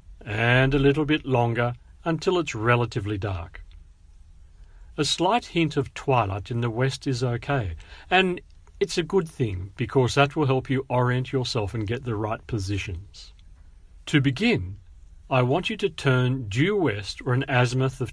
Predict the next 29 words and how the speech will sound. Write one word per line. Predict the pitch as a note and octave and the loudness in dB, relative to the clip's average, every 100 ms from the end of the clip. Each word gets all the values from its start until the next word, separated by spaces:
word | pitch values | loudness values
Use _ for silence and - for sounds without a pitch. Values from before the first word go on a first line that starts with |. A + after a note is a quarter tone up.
| - | -8
two | - C3 | 0 2
hundred | A#2+ A#2+ A#2 | 2 -2 -4
and | A#2+ A#2+ | -4 -4
seventy | - G2+ F#2+ F#2+ | -4 -4 -4 -6
degrees. | F#2+ G2+ B2+ G#2+ F2+ - - - - - - - - - - - | -6 0 0 0 -4 -10 -18 -20 -20 -20 -20 -20 -20 -20 -20 -10
Azimuth? | G2+ G2 G#2+ F#3 B3 - - - - - - - - | -4 -2 0 0 0 -6 -20 -20 -20 -20 -20 -16 -2
An | F3 - | -2 2
angle | D3+ G3 G#3+ G#3+ | 4 4 4 4
measured | G3 D3 C#3+ D3 E3+ D#3+ - | 4 4 4 2 -4 -6 -2
in | D3 D3+ | -2 0
degrees | D#3 C3+ A#2+ G#2 G#2+ | -2 0 0 0 -4
starting | - - A#2+ B2+ B2 A2+ | -4 2 4 4 2 -2
due | G2 C3 F#3 | 0 0 2
north | G3 A#2 G2 G2 - | 0 -2 -4 -8 -8
and | A2+ A#2+ | -4 0
then | B2 D3+ D3+ | 2 2 2
moving | C#3 C3 | 2 2
in | B2+ | 0
a | A#2+ | -2
clockwise | - D3+ F3+ F#3 F3+ E3 | 2 2 4 2 0 0
direction | C#3+ A#2 A2+ C3 B2+ | 0 0 0 -2 -2
as | B2 B2+ - | 0 0 0
seen | C3+ A#2 A#2+ | 0 0 0
from | C3 | 0
above. | C3 B2+ D#3 C3 F#2+ - - - - - - - - - - | 0 6 8 8 4 -10 -20 -20 -20 -20 -20 -20 -20 -20 -6
Have | B2 | -2
you | A2+ | 4
got | C3 C#3 | 6 6
it? | A#3+ | 4